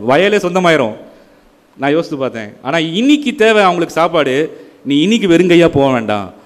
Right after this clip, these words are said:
ஒரு போவாஸுக்கே அந்த கரிசனை இருக்கும்போது நம்முடைய ஆண்டவர் அதை விட பெரியவர். அது, அதுல இன்னொன்னு பாருங்களேன், எத்தனை படி கோதுமை கொடுத்தாராம்?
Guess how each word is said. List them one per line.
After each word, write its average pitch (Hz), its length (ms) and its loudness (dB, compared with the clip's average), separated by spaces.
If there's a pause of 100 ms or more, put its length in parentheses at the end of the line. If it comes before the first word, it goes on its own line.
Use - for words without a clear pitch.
(140)
ஒரு 120 200 0
போவாஸுக்கே 196 600 4
அந்த 175 200 0
கரிசனை 165 260 -2
இருக்கும்போது 127 760 -2 (220)
நம்முடைய 120 260 -2
ஆண்டவர் 143 260 2
அதை 135 160 2
விட 139 140 4
பெரியவர். 117 460 -2 (600)
அது, 156 160 -4
அதுல 175 240 2
இன்னொன்னு 214 180 4
பாருங்களேன், 165 340 0
எத்தனை 240 240 2
படி 202 260 2
கோதுமை 175 320 2
கொடுத்தாராம்? 110 420 -6